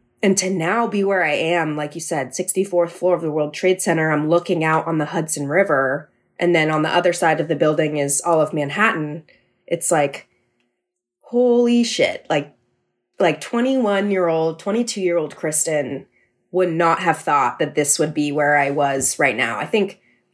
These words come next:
I was expecting it to take a while for me to get to that place.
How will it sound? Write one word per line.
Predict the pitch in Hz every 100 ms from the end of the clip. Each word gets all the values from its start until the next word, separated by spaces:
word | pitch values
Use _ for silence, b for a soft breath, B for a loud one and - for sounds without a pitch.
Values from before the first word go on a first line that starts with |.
| _
I | 196 185 185
was | 175
expecting | 170 - 190 165 180 170
it | 160
to | -
take | - 175 170
a |
while | 147 143 156 202 269
for | 277 269
me | 269
to | 277
get | 269 247
to | - 277
that | 262 240
place. | 285 294 294 - -